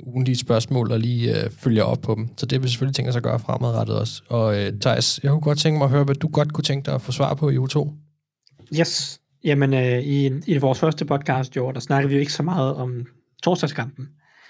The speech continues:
Speaker 1: Nej.
Speaker 2: Fordi det, det er, vi, vi optager relativt kort før torsdagskampen bliver spillet. Men i den torsdagskamp, der fik de forsvarende Super Bowl-mestre Los Angeles Rams en røvfuld.
Speaker 1: Det gjorde de, ja.
Speaker 2: Det er ikke nogen skam at få en røvfuld af Bills.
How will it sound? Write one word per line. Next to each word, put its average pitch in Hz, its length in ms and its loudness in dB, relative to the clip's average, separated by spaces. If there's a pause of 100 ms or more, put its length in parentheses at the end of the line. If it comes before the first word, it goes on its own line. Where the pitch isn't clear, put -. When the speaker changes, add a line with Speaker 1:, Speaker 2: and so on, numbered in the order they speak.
Speaker 1:
Nej. 113 240 0
Speaker 2:
Fordi 127 240 -4
det, 120 500 -2
det 127 120 -8
er, 123 320 -2
vi, 117 340 -6
vi 123 120 -4
optager 123 380 -10
relativt 131 440 -6
kort 127 260 -8
før 156 340 -12
torsdagskampen 139 560 -8
bliver 139 120 0
spillet. 185 360 2 (720)
Men 180 240 4
i 175 120 2
den 175 180 4
torsdagskamp, 139 600 -4 (420)
der 131 220 0
fik 165 340 0 (140)
de 127 380 0
forsvarende 143 380 0
Super 147 200 -2
Bowl-mestre 123 500 -2
Los 117 160 -8
Angeles 123 380 -2
Rams 120 400 -8 (120)
en 160 280 0
røvfuld. 123 400 -4 (840)
Speaker 1:
Det 139 80 -4
gjorde 120 240 2
de, 117 60 2
ja. 107 120 -2 (480)
Speaker 2:
Det 147 80 -2
er 175 40 6
ikke 185 120 0
nogen 185 180 4
skam 185 360 -2
at 165 60 -2
få 190 120 2
en 175 60 4
røvfuld 165 380 0
af 147 80 -2
Bills. 165 500 0